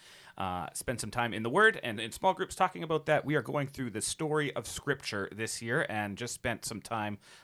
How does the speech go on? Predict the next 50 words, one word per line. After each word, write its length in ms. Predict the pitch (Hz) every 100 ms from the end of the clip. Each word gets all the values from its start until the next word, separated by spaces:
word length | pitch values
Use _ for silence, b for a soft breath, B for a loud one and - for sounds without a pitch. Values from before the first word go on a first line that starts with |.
| B
looking 360 | 123 113 113 110
at, 320 | 110 104 92 b b b b -
uh, 180 | 95 92 -
Israel 400 | 135 143 147 127
once 220 | 123 120
they 80 | 123
entered 240 | 113 117
the 80 | 110
Promised 420 | - 107 98 -
Land. 300 | 101 90 82 -
So 260 | - 98
your 200 | 92 95
Joshua 800 | 92 - 113 113 - 113 107 98 -
and 160 | 101 95
your 80 | 90
Judges, 640 | - 101 92 95 87 - b b -
uh, 160 | 92 92
and 140 | 87 98
everything 400 | 110 123 117 120
from 200 | - 107
the 60 | 95
Promised 400 | - 117 120 -
Land 300 | 107 101 -
to 200 | - 110
when 220 | 95 104 95
they 100 | 95
started 360 | - 101 92
to 80 | 95
have 240 | - 92
kings 480 | - 101 80 80 - -
is 100 | 95
what 160 | 98 -
we 100 | 87
highlighted 460 | 85 87 82 87
in 140 | 67 92
youth 180 | 107
ministry. 400 | 104 90 - 87 B B B B
Cadets 340 | - 156 - -
also 280 | 151 220 160
took 260 | - 131 -
place 260 | 123 110
this 160 | - 110
past 280 | - 113 -
Thursday. 320 | 123 117 143
Chris, 280 | 143 185 -
what 120 | 180
were 100 | 160
they 140 | 165
up 120 | 131
to? 160 | - 92